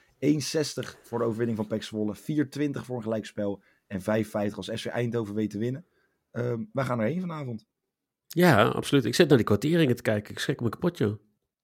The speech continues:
Speaker 1: Ja, het is, het is een heel aparte quotering. Zeker gezien F C Eindhoven, ja, ze vonden dan wel moeizaam van Jong F C Utrecht, maar ze zitten er wel gewoon redelijk in. En Zwolle niet echt.
Speaker 2: Nee. Oké. Grappig.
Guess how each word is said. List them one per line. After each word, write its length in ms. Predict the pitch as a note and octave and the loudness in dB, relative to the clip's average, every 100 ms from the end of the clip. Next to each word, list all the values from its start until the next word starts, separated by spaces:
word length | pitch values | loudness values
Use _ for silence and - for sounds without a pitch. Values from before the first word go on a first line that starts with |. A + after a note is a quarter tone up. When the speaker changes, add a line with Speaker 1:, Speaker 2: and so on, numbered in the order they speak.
| _ _ _ _ _ _ - | _ _ _ _ _ _ 0
Speaker 1:
Ja, 160 | C#3+ | 2
het 100 | D3+ | 2
is, 140 | C#3+ D3 | 0 -8
het 160 | C#3+ | -8
is 120 | D3+ | -6
een 80 | D3 | -4
heel 240 | D3 E3+ F3 | -2 0 -2
aparte 280 | C#3+ D3+ C#3+ | -2 -6 -6
quotering. 500 | C#3 C#3 B2 F#2+ - _ | -4 -2 0 -2 -8 _
Zeker 320 | - D#3 C#3+ | -4 -2 -2
gezien 360 | A#2+ C#3 C3 A2+ | -4 -4 -4 -4
F 40 | |
C 20 | |
Eindhoven, 460 | B2 C3+ C3 B2 - _ _ | -6 -4 -4 -6 -12 _ _
ja, 240 | - A2 F#2 _ _ _ _ | -16 -16 -16 _ _ _ _
ze 100 | - | -14
vonden 180 | C3 C#3+ | -6 -4
dan 100 | C#3 | -2
wel 180 | C3+ C3 | -2 -2
moeizaam 240 | D3+ D3 | -2 -4
van 100 | B2+ | -4
Jong 220 | C3+ C3+ A2+ | -4 -4 -4
F 20 | |
C 40 | |
Utrecht, 300 | C3+ C#3 B2+ | -4 -4 -4
maar 100 | B2+ | -4
ze 60 | A#2+ | -6
zitten 180 | B2 B2 | -6 -4
er 60 | |
wel 100 | B2+ | -4
gewoon 160 | A#2+ A#2+ | -2 0
redelijk 300 | B2 A#2 A#2 | 0 0 -2
in. 220 | C3 B2 | -4 -4
En 220 | B2+ A2+ | -6 -8
Zwolle 300 | A2 A#2+ A#2 | -8 -8 -6
niet 180 | F2 F2+ | -6 -8
echt. 280 | A#2 A2+ - _ _ _ _ _ _ | -10 -12 -16 _ _ _ _ _ _
Speaker 2:
Nee. 500 | - G#2 D3 A#2 F2+ - _ _ | -4 2 4 2 -2 -16 _ _
Oké. 340 | C#3 A#2+ C#3+ - _ _ | 0 2 2 -4 _ _
Grappig. 420 | - G#2+ - - | -10 -6 -6 -6